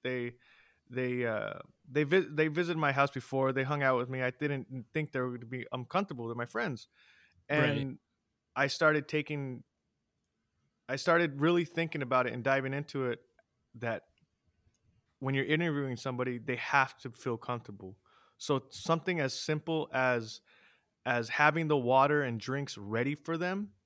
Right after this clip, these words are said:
Speaker 1: instead of having to go get it and go to your refrigerator. Well, my, my,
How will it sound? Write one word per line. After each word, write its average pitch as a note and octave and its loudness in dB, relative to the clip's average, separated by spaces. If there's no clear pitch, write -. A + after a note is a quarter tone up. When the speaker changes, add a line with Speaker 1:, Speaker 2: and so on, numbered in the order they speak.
Speaker 1:
instead B2+ 0
of C#3 -2
having C#3+ 0
to C#3+ -2
go B2+ 0
get A2 -4
it F3 -4
and A#2+ -2
go C3+ 2
to C3 2
your C#3 0
refrigerator. B2 -4
Well, A2+ -4
my, A2+ -2
my, A2 -4